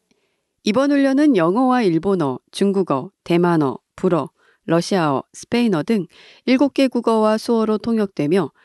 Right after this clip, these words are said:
등록 시 기타 통역 언어도 선택할 수 있습니다. 한편 올해 마지막 이삼칠 화요제자 온라인 훈련이 지난 이십팔 일 열렸습니다. 유광수 목사는 마지막 점검을 하라고 전하며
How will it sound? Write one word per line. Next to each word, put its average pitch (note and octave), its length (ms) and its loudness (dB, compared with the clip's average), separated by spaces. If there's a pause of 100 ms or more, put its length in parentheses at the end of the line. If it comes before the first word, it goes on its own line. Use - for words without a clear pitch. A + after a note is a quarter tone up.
(200)
등록 G3+ 280 2
시 C4+ 160 -4
기타 A#3+ 300 -2
통역 A#3+ 380 0
언어도 D#3 320 -2
선택할 B3 480 -2
수 - 180 -4
있습니다. C3+ 640 -4 (1900)
한편 C#4 360 2
올해 G#3 260 2
마지막 G3 500 0
이삼칠 G#3+ 440 0
화요제자 A3 500 0
온라인 D#3 400 2
훈련이 D#3+ 540 -2 (360)
지난 A3 300 2
이십팔 F#3+ 460 -2
일 C4+ 140 4
열렸습니다. C3+ 680 0 (1000)
유광수 A#3+ 420 0
목사는 G#3 640 0
마지막 G#3 480 -2
점검을 F#3+ 480 0
하라고 F#3 280 -2
전하며 D#3 520 0